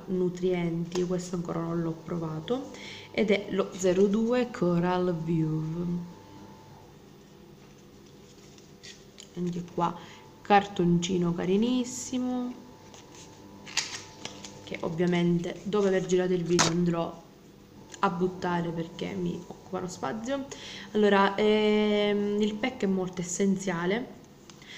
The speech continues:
abbiamo sei grammi di prodotto, all'interno troviamo uno specchio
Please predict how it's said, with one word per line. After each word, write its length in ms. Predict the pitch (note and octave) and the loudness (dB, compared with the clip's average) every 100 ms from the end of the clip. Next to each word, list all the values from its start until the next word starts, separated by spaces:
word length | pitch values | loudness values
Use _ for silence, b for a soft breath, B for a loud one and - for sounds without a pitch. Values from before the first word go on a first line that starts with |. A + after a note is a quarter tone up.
| B B | B B
abbiamo 340 | F#3+ G3+ G3+ | 2 4 4
sei 160 | F#3+ F#3+ | 2 2
grammi 320 | F#3 F#3 F#3 | 4 4 4
di 100 | F3 | 2
prodotto, 880 | E3 F3 E3+ E3 - - B3 - - - - B B B B | 4 2 2 -2 -6 -2 -2 -2 -12 -20 -20 B B B B
all'interno 720 | - G#3 G3+ G3 G3 F#3+ F#3+ | 2 6 6 6 6 2 2
troviamo 580 | F3+ F#3 F#3 F#3 F#3 F3+ | 0 0 0 0 -2 -4
uno 260 | - F#3 F3+ | -2 0 0
specchio 840 | F3 - - D#4 D#4 - - D4 | -4 -8 -4 -2 -2 -8 -8 -6